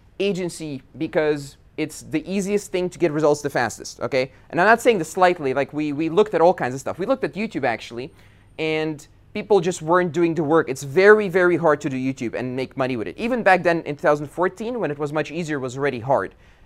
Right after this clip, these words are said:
And for beginners, it's just not good unless you have some very unique skills or you're extremely good on camera, very entertaining. You have to compete with all kinds of people on YouTube. It's hard.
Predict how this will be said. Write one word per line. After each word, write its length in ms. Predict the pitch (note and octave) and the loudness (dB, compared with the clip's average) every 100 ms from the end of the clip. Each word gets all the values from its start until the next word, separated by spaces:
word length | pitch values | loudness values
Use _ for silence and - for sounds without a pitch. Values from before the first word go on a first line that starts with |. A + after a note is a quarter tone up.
| _ | _
And 160 | C#3+ D3+ | -6 -2
for 120 | F#3 | 0
beginners, 400 | E3+ G#3 C#4+ C4+ | 0 0 0 -2
it's 140 | D#3+ E3+ | -6 -4
just 200 | G#3+ - | -4 2
not 260 | F3+ C#3+ | 0 2
good 280 | D#3 B3 C#4 - - | 2 2 0 -12 -8
unless 320 | F3 G3+ G#3 F#3+ | 0 0 0 2
you 80 | |
have 160 | F3+ E3+ | 2 0
some 360 | - E3 C#3+ A#2 | -2 -4 -4 -2
very 300 | F3 G3 F#3 | 2 2 2
unique 240 | F3 F3 | -6 -6
skills 560 | - - F#3 F#3 F3+ - _ - | -10 -4 0 0 -2 -10 _ -4
or 180 | D#3+ D#3+ | 0 2
you're 220 | D#3 D#3 E3+ | 2 -2 -4
extremely 680 | - - - A#3 A#3+ G#3+ | -8 -10 -8 -4 -2 -2
good 180 | E3+ G3 | 2 4
on 140 | F3+ | 4
camera, 400 | E3+ F#3 E3+ D#3+ | 0 0 2 0
very 200 | D3+ F3+ | 2 0
entertaining. 500 | F3+ E3 F#3+ E3 D#3+ | 0 -4 -4 -4 -2
You 60 | C#3+ | -4
have 80 | D3 | -6
to 80 | - | -12
compete 400 | D3 E3 D#3+ D3 | -12 -12 -12 -4
with 320 | C#3 C#3 - _ - | -4 -4 -18 _ -4
all 120 | D#3 | -2
kinds 240 | E3+ D3 | -2 -6
of 60 | C#3 | -8
people 220 | D#3+ C#3+ | -6 -4
on 80 | C3+ | -4
YouTube. 280 | F3 D3+ B2 | -6 -6 -10
It's 120 | - | -4
hard. 340 | D#3 A#2+ F2 | 2 2 2